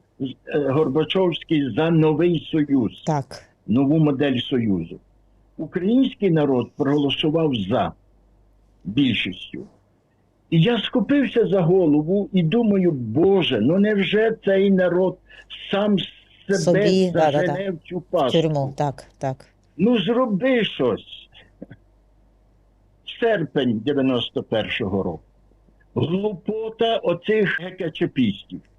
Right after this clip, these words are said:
Speaker 1: Глупота, тому що вони абсолютно не мали ніякого шансу, їм руки трусилися від страху. Е, але через цю глупоту атмосфера в Союзі змінилася радикально,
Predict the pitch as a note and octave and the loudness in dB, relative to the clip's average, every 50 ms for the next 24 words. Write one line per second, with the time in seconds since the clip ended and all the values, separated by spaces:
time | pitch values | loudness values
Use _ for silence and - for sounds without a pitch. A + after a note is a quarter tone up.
0 | _ _ _ _ _ _ _ _ _ _ _ C3+ D3+ D#3+ G3 A3 F#3 D#3+ - A3 | _ _ _ _ _ _ _ _ _ _ _ -2 0 0 0 0 -2 0 0 2
1 | F#3 D3+ - - A#2 - - E3 E3+ F#3+ F#3 D#3 - G#3 G3+ F#3 G3 G#3 G#3 G3 | 2 2 0 0 -4 -2 -2 -2 -2 -2 -2 -2 -2 -2 -2 0 0 0 0 0
2 | F#3 F3+ - - G#3+ G#3+ G3+ G#3 G3 G3 - F#3+ F#3 F3+ F3 E3+ E3+ E3+ D#3+ D#3+ | -2 -2 -4 -4 -4 -2 -2 -2 -2 -2 -2 -2 0 0 0 0 0 0 0 0
3 | D#3+ D3 D3+ D#3 D#3 D#3 E3 F3 F3 F3 F3 F3 E3 D#3 D#3+ D#3+ D#3+ D#3+ - C#3+ | -2 -2 -4 -6 -6 -2 -2 0 2 2 2 2 2 2 2 2 2 2 0 0
4 | - - D3 C#3 B2 - - - - _ - - D#3+ C#3 B2 A2+ G2+ - C#3 B2 | 0 0 0 -2 -2 -4 -10 -18 -16 _ -8 -4 -2 0 0 0 -2 -2 -2 0
5 | C3+ D#3 D#3 D3 D3 D#3+ D3 - - A#2+ G2 - - G#2 F#2+ - - A2+ G#2+ F#2+ | 2 2 2 2 2 2 0 0 -2 -4 -4 -4 -4 -6 -6 -4 -4 -2 -2 0
6 | F#2 G2 F#2+ - A2+ G#2 F#2+ G2+ F#2+ - - - - G2 F#2+ F2 - _ _ _ | -2 -4 -4 -4 -4 -4 -2 -4 -4 -6 -10 -10 -6 -4 -4 -4 -6 _ _ _
7 | _ _ _ _ _ _ _ _ _ _ _ _ _ _ _ - C#3+ C3+ C3+ C3+ | _ _ _ _ _ _ _ _ _ _ _ _ _ _ _ -4 -2 0 -2 -2
8 | - - F#3+ G3+ G3 G3 F#3+ E3+ B2 A2+ - - - _ _ _ _ _ _ _ | -2 -2 0 2 2 4 4 2 2 0 -2 -4 -10 _ _ _ _ _ _ _
9 | _ _ _ _ - - F#3+ F#3+ G3 G#3+ F#3+ - - - - A#3+ B3 A#3+ G#3 A3 | _ _ _ _ -8 -4 -2 0 0 0 0 -2 -6 -4 -2 0 2 2 2 2
10 | A3+ A3+ G3+ - F#3+ F3 D#3+ D3+ D3+ - E3+ E3+ - - - - F3 E3 - D#3 | 0 0 -2 0 0 2 2 2 2 0 0 0 0 -4 -4 -4 -4 -4 -2 0
11 | F3+ G3 G3 - - - - A#3+ B3 A#3 G#3 F3 D3 C3 A#2+ G#2+ - - - - | 0 2 2 0 -2 -2 0 0 0 2 2 0 0 -2 -2 -6 -12 -16 -8 -2
12 | F3+ F3+ F3 F3 F3 D#3 C#3+ A#2 G2 G#2 F#2+ F2+ - _ _ _ - B2+ A#2+ - | 0 0 0 2 2 2 2 2 2 -2 -2 -2 -6 _ _ _ -6 -4 -4 -2
13 | D3 F3 F#3+ G#3 G#3+ G3+ E3+ D3+ B2+ - - C3+ B2 A2+ D#3 G3 A3 - F#3+ F3+ | 0 0 2 2 2 2 2 0 0 0 0 -2 0 0 0 0 0 0 -2 -2
14 | - - B2+ A2+ F#2+ F2 F#2 G#2 C#3 F3+ F3+ | -2 -2 -2 -2 0 0 -2 -2 -2 -4 -6